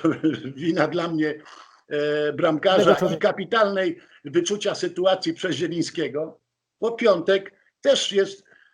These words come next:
Speaker 1: rezerwowym, e, w Hercie, w słabej drużynie. Teraz będzie grał i zobaczymy, jak będzie, jak się będzie Piątek prezentował. Natomiast za te, za te spotkania, które rozegrał w tym roku,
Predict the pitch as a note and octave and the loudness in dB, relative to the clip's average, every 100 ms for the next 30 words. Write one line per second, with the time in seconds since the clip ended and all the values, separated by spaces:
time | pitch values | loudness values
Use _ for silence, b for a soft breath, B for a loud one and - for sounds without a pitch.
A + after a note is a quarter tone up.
0 | _ - G3+ G#3 G#3 F3+ A3 F3+ F#3 F3+ | _ -2 0 4 2 2 -2 -2 -4 -4
1 | F3 D3 G3 G#3 - F3+ F#3 - G3 G#3+ | -8 -4 0 0 -2 -8 -8 -8 0 0
2 | G3+ F3 F3+ D#3 D3+ D#3 F3 b _ A3 | 0 -4 -6 -4 -6 -6 -8 b _ 0
3 | A#3 G3 D3+ F#3+ E3 E3 E3 G3 A#3+ C4 | 2 0 -2 -4 -4 -4 -2 -4 -4 -2
4 | C4 B3+ D4+ B3+ F#3+ E3 F3+ F3 F3+ - | -2 0 0 0 0 0 -2 -4 -4 -6
5 | B B F#3+ G3 F#3 F3 E3 E3+ F3+ E3 | B B -2 0 -4 -6 -6 -4 -4 -4
6 | E3+ E3+ D#3 D3 D3 D3+ G3 G#3 A#3 G3+ | -6 -4 -4 -4 -4 -4 -4 -2 0 0
7 | D3+ A#3+ A#3 G3+ - b b _ - E3+ | 2 2 2 0 -2 b b _ -12 -6
8 | F3 E3 F#3+ G3 F#3 F3 - F#3 E3+ G#3+ | -2 2 2 2 0 -2 -2 -2 0 0
9 | G3+ F#3+ - F#3 F3 E3 E3+ G3+ F#3 D#3 | 0 0 -2 -2 0 0 0 0 -2 -6
10 | - G3+ F3+ D#3+ E3 F3+ | -4 -4 -2 -4 -4 -8